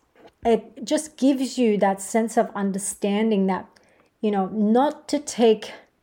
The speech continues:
things personally. So if you are in a specific state, it doesn't mean that there's something wrong with you. It just means that you need to work with that state.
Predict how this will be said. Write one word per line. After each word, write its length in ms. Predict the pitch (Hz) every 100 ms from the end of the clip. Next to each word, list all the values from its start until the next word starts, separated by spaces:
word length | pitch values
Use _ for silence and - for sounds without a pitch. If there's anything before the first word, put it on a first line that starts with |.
| _
things 400 | - 220 208 202
personally. 880 | - - 190 190 - 214 220 247 381
So 220 | 381 - 220
if 280 | 190 -
you 200 | 220 208
are 200 | 208 220
in 140 | 277 285
a 60 |
specific 540 | 277 - 220 202 - 185
state, 480 | - - 190 175 202
it 120 | 196
doesn't 420 | 226 220 190 185
mean 240 | 190 208 226
that 160 | 180
there's 180 | - -
something 420 | 202 190 180 170
wrong 260 | 170 180 226
with 180 | 247 254
you. 280 | 285 403 427 - - - - - _
It 140 | 208 202
just 260 | 254 -
means 520 | 214 208 208 226 240
that 200 | 220 202
you 260 | 196 190 214
need 240 | 220 214 214
to 520 | - 196 190 185 185 _ _ -
work 380 | 190 247 277 277
with 200 | 208 208
that 200 | 180 -
state. 500 | - 190 185 -